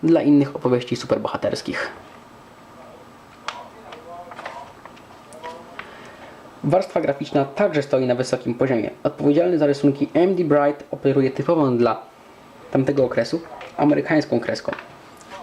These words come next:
Postacie zostały narysowane wyraziście, z dużą liczbą detali, a samo ukazanie O A, czyli planety, na której przebywają strażnicy,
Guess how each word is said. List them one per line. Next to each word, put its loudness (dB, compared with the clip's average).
Postacie 0
zostały 2
narysowane 2
wyraziście, 0
z -2
dużą 4
liczbą 2
detali, 0
a -4
samo 0
ukazanie 0
O 2
A, -4
czyli -2
planety, 2
na 4
której 0
przebywają 0
strażnicy, -2